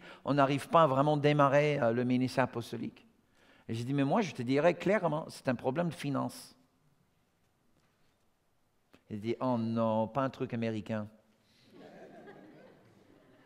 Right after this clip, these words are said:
J'ai dit, Laisse-moi te donner un exemple. À l'époque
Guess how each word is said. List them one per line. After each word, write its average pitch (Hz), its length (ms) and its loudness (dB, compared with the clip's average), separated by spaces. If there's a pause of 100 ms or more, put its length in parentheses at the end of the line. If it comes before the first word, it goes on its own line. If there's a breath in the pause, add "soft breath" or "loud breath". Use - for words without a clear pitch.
(1200 loud breath)
J'ai 147 100 -2
dit, 220 120 6
Laisse-moi 233 320 10
te 269 100 4
donner 214 360 8
un 175 120 8
exemple. 143 720 4
À 147 100 10
l'époque 202 640 4